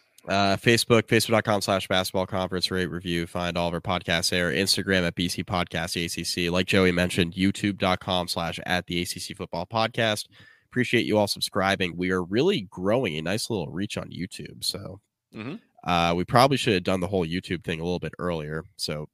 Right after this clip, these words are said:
Speaker 1: Scott pushed us into that, and we are just keeping the pedal down with a bunch of momentum. And we say this every year, but we're really gonna have to do some off-season stuff because we got some momentum going.
Speaker 2: Yep.
Speaker 1: And
Speaker 2: Yep.
Speaker 1: that's when we don't record something for, like, two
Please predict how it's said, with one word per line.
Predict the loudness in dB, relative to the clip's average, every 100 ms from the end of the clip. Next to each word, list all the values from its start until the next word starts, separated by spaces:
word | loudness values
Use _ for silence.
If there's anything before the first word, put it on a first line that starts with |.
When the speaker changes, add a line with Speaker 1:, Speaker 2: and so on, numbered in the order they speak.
| _ -4
Speaker 1:
Scott | 2 4 4
pushed | 0 -2 -2
us | -4
into | -4 0
that, | 2 2 0 -4
and | -6
we | -2 0
are | 0
just | -2 -4 -4 -6 -14 _ _ _ _ _ _ _
keeping | -2 0 2 2
the | -2
pedal | 0 2 2 0
down | 0 0 -2 -8
with | -8 -8
a |
bunch | -4 -4 -4
of | -8
momentum. | -6 -6 -8 -12 -16 _ _
And | -2 -2 -2 -8 -16 _ -20 -20 _ _ _ _
we | -2
say | 4
this | 4 6
every | 4 4
year, | 4 4 0 -6 _ _ _ _ 0
but | 2
we're | 2 2
really | 2 2 2
gonna | 2 2
have | 2 0
to | -2
do | -4
some | -4 -4
off-season | -4 -4 -6 -6
stuff | -6 -6 -8 -4
because | -2 -2 -2
we | 2
got | 4 4
some | 2
momentum | -2 -2 -6 -8
going. | -10 -12 -16 _ _
Speaker 2:
Yep. | -6 -6 -6
Speaker 1:
And | -8 -6 -6
Speaker 2:
Yep. | -10 -12 _
Speaker 1:
that's | -2 -2 -4 -2
when | -2
we | -2 -4
don't | -4 -4
record | -6 -4 -4 -4
something | -8 -8
for, | -10
like, | -8
two | -10